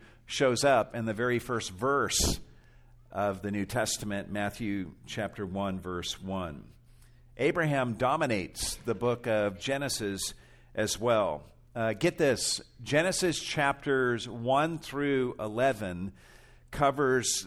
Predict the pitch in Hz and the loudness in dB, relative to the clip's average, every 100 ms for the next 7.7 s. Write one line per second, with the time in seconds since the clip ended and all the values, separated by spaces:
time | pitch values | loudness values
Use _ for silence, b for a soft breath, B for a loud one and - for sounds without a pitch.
0 | 104 117 - 160 165 160 - 131 139 151 | -6 -6 -2 2 4 2 -2 -2 2 2
1 | 151 139 139 135 139 127 127 139 135 139 | 4 4 4 0 -4 -4 -2 -2 -2 -4
2 | 135 131 110 101 135 139 - 127 117 120 | 0 0 -2 -4 -4 -4 -4 -2 -2 0
3 | 131 110 95 85 - - B B B B | 2 2 2 0 -2 -4 B B B B
4 | - 113 107 - - 156 139 113 104 156 | -4 0 0 -2 -4 -2 -2 -2 0 -2
5 | - - 101 87 95 - B B B - | -2 -2 -2 -2 -4 -10 B B B -14
6 | 120 143 156 160 - - - 180 185 185 | 0 2 2 0 -2 -8 -4 0 0 0
7 | - - 202 160 110 90 | -8 -4 0 0 0 -4